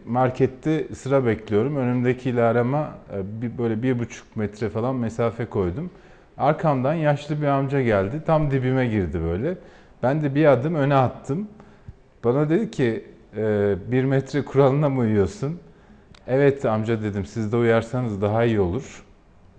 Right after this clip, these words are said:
E, böyle güldü. Sanki hani bana bir şey olmaz der gibi durmaya devam etti.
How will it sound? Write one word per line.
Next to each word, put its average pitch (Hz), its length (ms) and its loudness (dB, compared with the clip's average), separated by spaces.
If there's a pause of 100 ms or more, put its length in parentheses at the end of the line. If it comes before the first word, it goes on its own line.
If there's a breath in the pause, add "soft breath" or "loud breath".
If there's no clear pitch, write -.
(120)
E, 90 360 -2 (580 loud breath)
böyle 143 160 4
güldü. 143 720 2
Sanki 135 400 -2
hani 127 220 0
bana 127 240 0
bir 131 40 -6
şey 143 180 0
olmaz 139 420 2
der 139 160 4
gibi 117 400 -2
durmaya 127 440 4
devam 135 340 2
etti. 139 440 -4